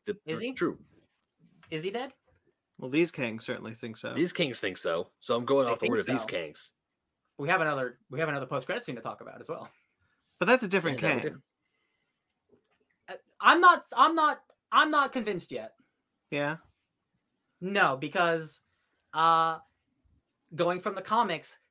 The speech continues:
Speaker 2: Kang gets defeated by the Avengers, gets sent back in time to nineteen oh one, finds Timely, Wisconsin,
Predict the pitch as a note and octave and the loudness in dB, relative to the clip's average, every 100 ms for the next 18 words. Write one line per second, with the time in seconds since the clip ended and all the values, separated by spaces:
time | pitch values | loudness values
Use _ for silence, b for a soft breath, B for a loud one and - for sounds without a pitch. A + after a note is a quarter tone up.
0 | _ - F3+ F#3+ G3 F3+ E3+ - D#3 F3 | _ -2 0 -2 -8 -6 -6 -4 -6 -4
1 | E3+ E3 D#3+ C#3+ D#3 D3 D3 C#3+ C#3 - | -2 -2 -2 -4 -6 -4 -8 -6 -8 -6
2 | D#3+ D3+ D3+ D#3 D#3 D#3 E3 D3+ D3 D3 | -6 -6 -4 -4 -4 -6 -6 -6 -8 -6
3 | C#3+ C#3 D#3 C#3 C3+ C#3 C3 B2+ _ _ | -6 -6 -8 -6 -4 -4 -4 -10 _ _
4 | D#3 D3 D#3 D3+ - D3+ D3 D3 C3+ - | 2 2 0 -6 -4 -2 -2 -8 -10 -6
5 | C#3 C#3 C#3 B2+ B2 | -4 -4 -8 -10 -10